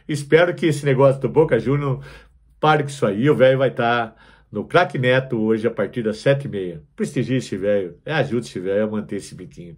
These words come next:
Um abraço pra todos, que Deus abençoe. <laughs> Puta que pariu. É só na América do Sul, né? Quem assiste Champions League e vê assistir Libertadores, depois Sul-Americana, o cara fica ruim, hein?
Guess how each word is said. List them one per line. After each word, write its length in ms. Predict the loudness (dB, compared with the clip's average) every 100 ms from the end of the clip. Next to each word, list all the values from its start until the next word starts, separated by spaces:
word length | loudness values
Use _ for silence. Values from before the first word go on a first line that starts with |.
| -20 -20 -16 -2
Um 60 |
abraço 400 | 0 2 2 0
pra 140 | -2 -2
todos, 580 | 2 4 2 -2 -12 -20 -20 -8
que 100 | 0
Deus 240 | 2 4
abençoe. 600 | 4 2 2 2 0 -2 -12
<laughs> 80 | _
Puta 380 | -14 -12 -8 -8
que 160 | -8 -12
pariu. 380 | -10 -10 -10 -12 -14 -16 -16 -4
É 220 | -2 -2
só 560 | -2 2 4 4 0 -2 -14 -4
na 120 | 0
América 400 | 4 4 4 0
do 100 | -4
Sul, 280 | -8 -6 -4
né? 140 | -6 -10 _ -20 -4
Quem 180 | 2 4
assiste 720 | 2 0 -2 -2 -4 -4 -6 _
Champions 440 | 0 4 4 4 0
League 260 | 0 -2 -2
e 100 | 0
vê 140 | 2
assistir 600 | 2 0 -8 -4 -2 -2 -6 -20 -20 _ _ _ _ _ _ _ _ _ _ _ -2
Libertadores, 800 | 4 6 6 2 2 2 0 -2
depois 320 | 0 2 2
Sul-Americana, 720 | 2 2 4 0 2 2 2
o 60 | 0
cara 200 | 2 0
fica 240 | 0 -4
ruim, 280 | -4 -8 -10
hein? 160 | -12